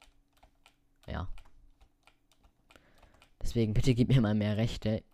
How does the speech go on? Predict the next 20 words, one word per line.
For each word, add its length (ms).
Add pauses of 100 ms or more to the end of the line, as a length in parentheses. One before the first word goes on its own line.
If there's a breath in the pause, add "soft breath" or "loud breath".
(140)
Ich 160
glaube, 240
ihr 60
habt 140
doch 100
inzwischen 320
genug 260
Daten 240
von 160
mir, 220 (500 loud breath)
dass 180
ihr 80
im 140
Falle 280
des 160
Falles 380
eine 120
Anzeige 440
machen 320
könntet. 540